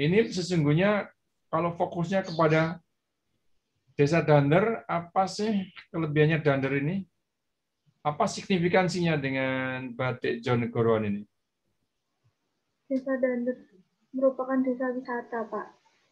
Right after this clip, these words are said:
Speaker 2: Dan sekarang di Kepala Desa Dander itu ingin mengembangkan, eh, sentra kuliner yang ada di Desa Dander, gitu, Pak. Jadi bisa diimbangi berwisata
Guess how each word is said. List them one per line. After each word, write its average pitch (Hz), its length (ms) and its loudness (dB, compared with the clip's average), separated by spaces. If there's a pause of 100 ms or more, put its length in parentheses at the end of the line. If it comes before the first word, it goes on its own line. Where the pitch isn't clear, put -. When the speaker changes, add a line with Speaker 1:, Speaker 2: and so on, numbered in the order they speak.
Speaker 2:
Dan 247 160 0
sekarang 269 480 2
di 247 320 2 (320)
Kepala 247 480 2
Desa 247 240 4
Dander 240 240 4
itu 277 220 6 (100)
ingin 269 160 10
mengembangkan, 247 880 2 (960)
eh, 247 320 -2
sentra 269 480 4
kuliner 254 400 2
yang 247 240 0
ada 254 160 -2
di 247 80 -4
Desa 240 240 -6
Dander, 226 560 -10
gitu, - 220 -20 (100)
Pak. 208 160 -12
Jadi 233 160 -8
bisa 262 220 -6 (100)
diimbangi 240 720 -2 (320)
berwisata 240 480 -4